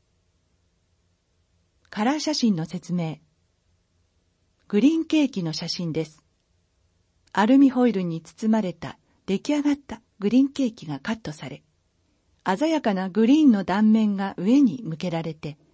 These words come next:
お皿に盛られています。下に水色ストライプの布が敷かれ、お皿の横には生の小松菜が一株並べて置かれています。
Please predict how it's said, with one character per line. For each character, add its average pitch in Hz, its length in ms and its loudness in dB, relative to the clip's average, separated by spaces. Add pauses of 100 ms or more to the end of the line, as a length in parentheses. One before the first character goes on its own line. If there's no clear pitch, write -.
(380)
お - 80 -12
皿 262 300 0
に 285 120 8
盛 240 160 6
ら 220 80 2
れ 214 120 -2
て 202 120 -6
い 185 100 -4
ま 165 120 -6
す。 - 220 -20 (1120)
下 - 280 0
に 190 220 0 (320)
水 214 300 0
色 302 200 0
ス 285 100 -10
ト 294 120 -2
ラ 294 120 0
イ 269 60 0
プ 190 140 -8
の 143 200 -8 (180)
布 196 260 0
が 247 140 0
敷 - 180 -8
か 196 140 -6
れ、 - 160 -10 (720)
お 202 80 -2
皿 254 320 4
の 240 140 4
横 214 240 -2
に 214 140 2
は 147 180 -6 (480)
生 302 240 4
の 208 140 6
小 - 120 -6
松 277 300 2
菜 202 120 2
が 127 160 -8 (240)
一 - 240 -8
株 - 320 -8 (300)
並 170 220 -2
べ 240 120 0
て 247 100 0
置 202 100 0
か 202 120 -4
れ 202 120 -2
て 202 100 -8
い 185 120 -4
ま 165 120 -6
す。 - 240 -20